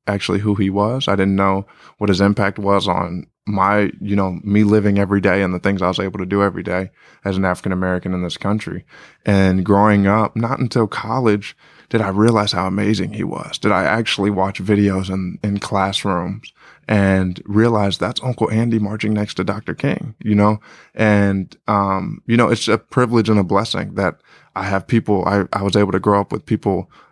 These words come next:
like that around me that were able to mentor me and, um, you know, just be around me. That's, that's a special, special blessing. And, you know, my grandfather was the, was the same way. There are questions to this day I wish I had have asked him before he passed, but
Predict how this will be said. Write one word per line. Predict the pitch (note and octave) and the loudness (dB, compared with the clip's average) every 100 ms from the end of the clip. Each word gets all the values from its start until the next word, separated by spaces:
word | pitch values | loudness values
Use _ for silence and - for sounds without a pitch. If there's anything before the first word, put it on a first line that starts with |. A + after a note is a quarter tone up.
| - | -4
like | G2+ - | -4 0
that | G2 | -2
around | F#2+ F#2+ F#2+ G2+ | 0 2 2 2
me | G2 | 0
that | F#2+ F2+ | 0 2
were | G2 | 0
able | F#2+ F#2+ | 0 0
to | |
mentor | G2 G2+ G2+ F#2+ | 0 0 0 0
me | G2 G2 F#2+ - | 0 0 -2 -2
and, | F#2+ F#2+ F#2 F#2 - | -2 -2 -4 -8 -8
um, | G2 F2+ E2+ - - _ _ _ _ | -4 -4 -4 -8 -12 _ _ _ _
you | A2+ | 2
know, | A2+ G2+ - - | 2 0 -4 -4
just | A#2 G2+ F#2 | -4 -2 2
be | A2+ | 4
around | A#2+ G2 A#2 D3+ | 4 2 0 -2
me. | G2 | -2
That's, | F#2+ - - | 0 0 -2
that's | - G#2+ - | -8 -8 -4
a | F#2+ F#2+ - | -4 -4 -4
special, | - - A2 A2 A2 F#2+ F#2 | -6 0 -2 0 0 -2 -4
special | - G#2 - F#2+ | -2 -2 -2 -4
blessing. | F#2+ G2+ - E2 G#2 _ _ _ - | -2 -2 -2 -10 -12 _ _ _ -2
And, | G#2 G2 G2 G2 F2+ | 2 2 0 -2 -2
you | A2+ | 2
know, | A#2+ | 2
my | A#2 | 2
grandfather | A2 A#2 A#2+ A#2+ A#2 | 2 2 2 2 4
was | A2+ G2+ | 2 2
the, | G#2+ G#2+ - | 2 2 0
was | G#2+ G2+ | -2 -2
the | |
same | G2+ G#2+ G#2+ | 0 2 2
way. | A2 | 2
There | F#2 | 0
are | F2+ | 0
questions | G#2 G2+ - G2 | 0 0 -4 -6
to | - | -2
this | G2 F#2 | -2 0
day | G2+ G2 | 0 2
I | |
wish | F#2 G2 - | 0 -4 -4
I | F#2 | -2
had | |
have | F2+ | -2
asked | F#2 F#2+ G2 F#2+ | -2 -4 -2 -4
him | F#2 - - _ | -4 -8 -20 _
before | G#2 - G2+ F#2+ | -6 2 2 2
he | |
passed, | F2+ G2+ A2+ G#2+ - - | 2 0 2 0 -4 -4
but | F#2+ F#2 | -2 -4